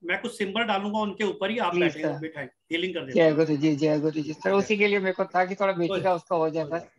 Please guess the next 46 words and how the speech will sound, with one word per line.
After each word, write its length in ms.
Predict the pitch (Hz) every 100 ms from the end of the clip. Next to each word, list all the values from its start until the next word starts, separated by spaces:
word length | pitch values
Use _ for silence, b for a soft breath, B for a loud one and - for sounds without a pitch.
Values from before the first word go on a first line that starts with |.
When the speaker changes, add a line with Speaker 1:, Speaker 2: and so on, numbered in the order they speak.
| -
Speaker 1:
कोई 120 | 127
बात। 140 | -
सर, 200 | _ 226
Speaker 2:
कृपा, 180 | 165 175
Speaker 1:
बेटी 160 | 147 175
Speaker 2:
कृपा। 140 | 156
Speaker 1:
आपकी, 220 | - 180
हमारी 300 | 180 147 156
भी 100 | 170
बेटी 280 | 160 151 165
है, 120 | 143
सर। 240 | 147 170 _ - 151
Speaker 2:
नहीं, 120 | 139
Speaker 1:
राधे 140 | 131
Speaker 2:
आपकी 360 | - 147 127 180
Speaker 1:
राधे। 100 | 170
Speaker 2:
भी 80 | 180
है, 120 | 180
सर, 140 | 220
बिल्कुल। 320 | 180 185 208
आप 140 | 190 180
विशेष 400 | 170 170 185 226
तो 60 | 226
आपके 200 | 196 196
through 300 | 214 220 214
आ 80 | 185
रही 140 | 170
है, 80 | 175
सर, 140 | 190
मेरे 180 | 180 170
पास। 320 | 156 196 226 - -
Speaker 1:
जी, 180 | - 143
जी। 140 | 127 _ _ _
Speaker 2:
तो 240 | 175 165 156 156 - -
हाँ 100 | 170
जी, 220 | 156 139 - -
ये 140 | 202
आ 180 | 208 170
गई, 120 | 165
सर। 160 | 151 170 - _ -
मैं 100 | 240
नहीं, 280 | 233 226 220
इधर 260 | 190 151 - - - - -
बैठ, 260 | 175 170 - _ _ _ _ _ -
वो 120 | 180
बैठ। 180 | 170 139